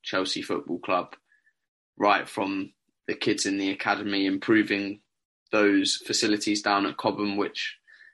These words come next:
to this day are unbelievable, world-class facilities, um,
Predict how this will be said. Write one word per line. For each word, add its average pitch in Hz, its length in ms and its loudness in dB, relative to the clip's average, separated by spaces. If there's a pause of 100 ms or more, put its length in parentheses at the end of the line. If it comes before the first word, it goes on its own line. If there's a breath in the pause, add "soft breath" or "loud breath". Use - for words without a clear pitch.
(180 soft breath)
to - 100 0
this 98 180 2
day 98 200 6
are 95 360 4
unbelievable, 98 760 0
world-class 101 580 0
facilities, 98 880 0 (960 soft breath)
um, 92 500 0